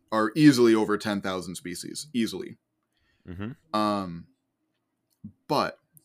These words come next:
Speaker 1: they are generally l-, rather large. Like you said, there are some that are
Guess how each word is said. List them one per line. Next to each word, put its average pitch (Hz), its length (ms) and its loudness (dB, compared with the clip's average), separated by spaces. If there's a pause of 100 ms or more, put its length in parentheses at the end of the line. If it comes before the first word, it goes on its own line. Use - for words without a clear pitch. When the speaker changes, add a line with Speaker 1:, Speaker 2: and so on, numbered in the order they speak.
(120)
Speaker 1:
they 120 300 6
are 107 640 2 (500)
generally 120 760 2 (920)
l-, 113 180 -2 (360)
rather 185 400 6
large. 101 320 2
Like 123 140 2
you 123 60 -2
said, 113 200 0
there 135 80 4
are 123 60 2
some 135 220 -2
that 123 100 2
are 110 200 0